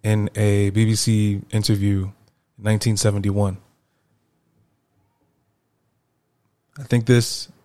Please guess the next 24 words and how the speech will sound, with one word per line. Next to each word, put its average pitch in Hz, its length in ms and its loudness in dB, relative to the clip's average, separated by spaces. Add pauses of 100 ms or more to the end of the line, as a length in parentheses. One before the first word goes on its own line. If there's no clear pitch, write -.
really 117 420 0
resonated 120 540 0
with 113 180 -4
me 117 300 0
in 117 200 -4
a 113 60 2
way 110 380 2
that 107 340 -2
helped - 400 -2
me 117 200 -4
understand 107 1000 -4 (3250)
the 101 1000 -2
circles 120 400 0
that 110 80 0
I 107 140 0
am, 120 260 -2 (100)
that 107 160 -2
I'm 117 200 6
in, 143 180 4 (500)
um, 104 180 0
other 120 220 6
people 127 300 4
and 104 120 -2
their 107 460 2